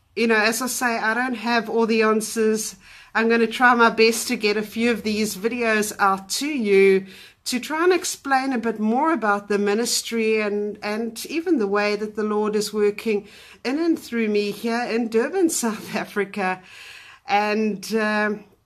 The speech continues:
the idea is to flow with God,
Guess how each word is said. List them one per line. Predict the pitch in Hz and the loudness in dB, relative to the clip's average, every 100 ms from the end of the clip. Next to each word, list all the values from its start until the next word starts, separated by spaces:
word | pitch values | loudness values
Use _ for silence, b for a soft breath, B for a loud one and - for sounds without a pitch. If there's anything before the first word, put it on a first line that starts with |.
| _ _ _ - - | _ _ _ -20 -6
the | 196 226 | -2 2
idea | 247 226 - 269 320 277 269 | 2 2 0 0 0 0 -4
is | 233 226 - | -6 -8 -4
to | 226 | -4
flow | - - 226 220 220 220 214 | -4 -2 0 2 2 2 0
with | 214 214 214 | 0 -2 -2
God, | 190 170 170 165 165 | -2 -2 -2 -4 -8